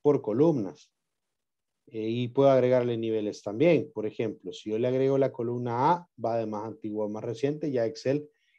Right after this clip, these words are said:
interpreta qué tipo de orden le quiero dar, a qué dato. Pero veamos, vamos a ver la B, la C, la D y agreguémosle uno más, la E.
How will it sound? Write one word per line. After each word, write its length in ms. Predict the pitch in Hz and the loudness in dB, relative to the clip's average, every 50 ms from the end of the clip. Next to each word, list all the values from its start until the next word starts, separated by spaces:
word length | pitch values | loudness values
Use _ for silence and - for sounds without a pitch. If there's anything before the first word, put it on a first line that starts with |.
| _ _ | _ _
interpreta 840 | - 131 131 123 - 120 107 110 - 120 131 143 139 165 156 151 - | -6 -6 -4 -2 -2 -2 -2 -2 -2 -2 -2 0 0 -2 -4 -4 -2
qué 140 | - 139 135 | 0 0 0
tipo 520 | 135 - _ - 143 139 127 - 131 131 | 0 -2 _ -8 -6 -6 -4 -2 0 2
de 80 | 123 120 | 2 4
orden 320 | 123 123 117 113 120 113 | 2 2 0 -2 -4 -4
le 120 | 110 104 - | -4 -6 -6
quiero 220 | - 104 95 101 | -6 -4 -2 0
dar, 360 | 113 131 143 156 156 151 - - - | 2 4 4 4 2 0 -2 -6 -6
a 180 | 113 113 113 | -4 -4 -6
qué 200 | - - 135 127 | -2 2 2 4
dato. 460 | 120 151 165 156 120 - - 95 - - _ _ _ _ _ _ _ _ _ _ _ | 4 4 4 2 2 -2 -10 -16 -16 -16 _ _ _ _ _ _ _ _ _ _ _
Pero 200 | - 123 120 123 | -4 -2 0 2
veamos, 560 | 120 135 147 143 127 107 98 92 - - _ _ | 2 2 4 2 2 0 -4 -8 -12 -14 _ _
vamos 360 | - 98 101 107 110 107 107 | -16 -14 -12 -12 -12 -12 -10
a 60 | 107 101 | -10 -10
ver 260 | 98 92 90 90 - _ _ - | -10 -10 -12 -12 -16 _ _ -20
la 180 | 101 95 92 | -18 -16 -12
B, 400 | 90 98 113 131 147 160 175 175 - _ _ _ _ _ _ _ _ _ _ _ _ _ _ _ _ - | -6 -4 -2 -2 -2 -2 -4 -8 -16 _ _ _ _ _ _ _ _ _ _ _ _ _ _ _ _ -16
la 220 | 98 101 92 90 | -14 -12 -12 -12
C, 500 | - - - - 135 143 160 175 175 - _ _ _ _ _ _ _ _ _ _ _ _ _ _ _ _ _ _ _ _ _ _ _ _ _ _ _ _ _ _ _ _ _ _ _ _ _ _ _ _ _ _ _ _ _ _ _ _ _ _ | -14 -14 -8 -4 -2 -2 -2 -2 -6 -10 _ _ _ _ _ _ _ _ _ _ _ _ _ _ _ _ _ _ _ _ _ _ _ _ _ _ _ _ _ _ _ _ _ _ _ _ _ _ _ _ _ _ _ _ _ _ _ _ _ _
la 320 | - 113 113 110 101 95 92 | -10 -10 -8 -8 -8 -8 -6
D 440 | 95 117 139 151 160 170 170 - _ - | 0 2 4 4 4 2 -2 -8 _ -12
y 140 | 123 120 117 | -8 -4 -2
agreguémosle 580 | 113 110 104 107 104 107 107 110 110 107 104 | -2 -2 -2 -2 -4 -4 -4 -6 -6 -6 -6
uno 140 | 101 104 107 | -6 -6 -6
más, 400 | 120 139 139 127 104 - - - | -4 -2 -2 -2 -4 -6 -10 -16
la 360 | 104 98 98 95 95 95 _ _ _ | -14 -12 -12 -10 -12 -12 _ _ _
E. 260 | - 101 92 87 | -16 -16 -16 -16